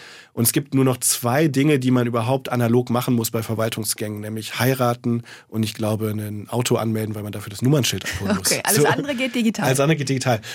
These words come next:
Speaker 1: Und da hab ich gefragt, wie machen das denn die älteren Leute, die so, äh, siebzig sind oder so?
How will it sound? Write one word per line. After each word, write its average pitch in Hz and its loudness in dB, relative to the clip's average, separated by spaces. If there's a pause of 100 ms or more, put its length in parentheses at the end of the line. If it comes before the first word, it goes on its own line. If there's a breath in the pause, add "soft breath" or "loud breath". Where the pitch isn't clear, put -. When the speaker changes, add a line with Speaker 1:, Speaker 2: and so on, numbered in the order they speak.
Speaker 1:
Und 117 0
da 131 4
hab 135 0
ich 135 -4
gefragt, 131 -2
wie 127 0
machen 170 2
das - 2
denn 117 2
die 107 0
älteren 107 -2
Leute, 101 -6
die 110 -6
so, 104 -4 (260 loud breath)
äh, 110 0
siebzig 107 0
sind 101 -4
oder 104 -8
so? 107 -10